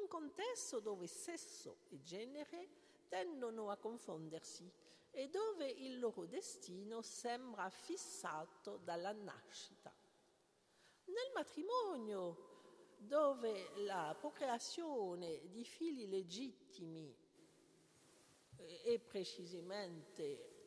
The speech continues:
il motivo principale, l'avvenire, il futuro della donna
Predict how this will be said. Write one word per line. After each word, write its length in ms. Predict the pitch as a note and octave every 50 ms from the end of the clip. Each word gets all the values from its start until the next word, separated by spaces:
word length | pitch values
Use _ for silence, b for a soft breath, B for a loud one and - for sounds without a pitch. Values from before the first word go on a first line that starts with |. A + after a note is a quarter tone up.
| - - - - - - A#2 A#2+ G#2+
il 120 | C3+ E3 E3+
motivo 560 | D#3+ D#3 D#3 - - F#4 A4+ G4 B3+ D3+ D3
principale, 920 | - - F3 D3 D#3 - D4 - - B4 B4 A#4+ G#4+ F#4 D#4+ C4 B3 B3 - - - - - B B B B B B B B B B B B B - -
l'avvenire, 800 | C#4+ C#4 F4 A4+ A#4 G4 E4+ D#4+ F4+ A4 A#4+ G#4+ E4+ - A3 G3+ F#3 F3 F#3+
il 100 | G#3 F#3+
futuro 680 | - - F#4 F#4+ - - G#4+ G4+ C4 A#3 G3+ G3 F#3
della 380 | E3+ E3+ E3+ E3+ F#3 A#3 C4+
donna 720 | C#4+ C#4 - G4+ A#4+ A#4+ G#4 F4 C#4+ A#3 A3 G#3+ F#3+ F#3+ F#3